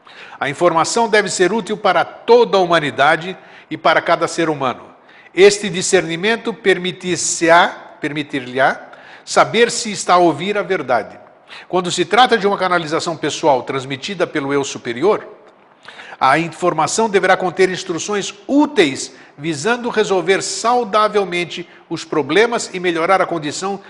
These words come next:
de vida cotidiana da pessoa que a recebe. Viram a diferença entre a manifestação do eu superior ou então de uma presumível entidade?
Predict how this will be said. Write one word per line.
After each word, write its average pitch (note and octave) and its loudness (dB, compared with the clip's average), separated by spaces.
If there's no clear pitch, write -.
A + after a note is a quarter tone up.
de D3+ -10
vida E3+ -2
cotidiana D#3 -2
da D3+ -2
pessoa C#3 -4
que C3+ -10
a B2+ -4
recebe. G#2 -10
Viram D3 -4
a C#3+ -4
diferença C#3 -6
entre A#2+ -10
a G#2+ -6
manifestação B2+ -8
do B2+ -12
eu C#3+ -2
superior C#3+ -4
ou E3+ -2
então D#3+ -4
de C#3+ -10
uma D#3+ -8
presumível C3+ -4
entidade? A#2 -10